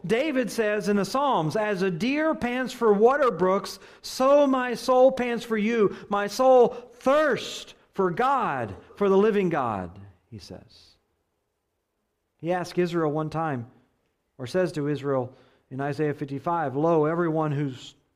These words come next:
thirsty, come to the waters, and everyone who has no money, come buy and eat." He's talking about himself. He's saying to a people who are spiritually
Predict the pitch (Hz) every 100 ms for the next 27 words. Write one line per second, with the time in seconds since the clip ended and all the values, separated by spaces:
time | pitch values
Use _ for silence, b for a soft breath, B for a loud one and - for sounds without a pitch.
0 | _ 180 185 180 - 120 107 - 175 175
1 | 160 151 131 156 175 139 117 113 B B
2 | B 131 147 165 160 160 139 135 151 131
3 | 147 139 151 156 123 120 160 139 117 147
4 | 151 131 110 98 b b b b - 113
5 | 139 139 110 135 190 185 175 156 131 -
6 | 226 208 107 - _ _ _ _ _ _
7 | _ _ _ _ _ _ b b 208 202
8 | 262 277 294 254 240 214 202 208 269 285
9 | 233 170 170 B B - 220 220 202 196
10 | 185 - - 277 294 302 302 - 240 214
11 | 208